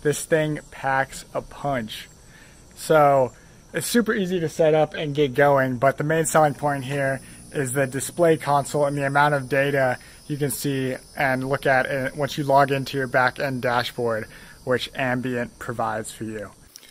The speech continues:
But first, let's go ahead and talk about the setup and installation real quick. Such a breeze and so easy to install.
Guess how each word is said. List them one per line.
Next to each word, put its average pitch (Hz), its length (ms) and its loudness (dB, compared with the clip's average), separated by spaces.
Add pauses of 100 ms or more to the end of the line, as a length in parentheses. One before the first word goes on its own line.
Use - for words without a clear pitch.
(260)
But 160 180 6
first, 214 300 4
let's 208 140 2
go 185 160 8
ahead 175 260 4
and 151 200 0
talk 160 240 2
about 147 260 2
the 143 40 -8
setup 151 400 2
and 131 140 -2
installation 139 800 0
real 120 180 -4
quick. 127 400 -6 (380)
Such - 360 4
a 175 60 2
breeze 156 480 0
and 143 80 -6
so 156 300 4
easy 143 340 -2
to 151 220 -2
install. 131 680 2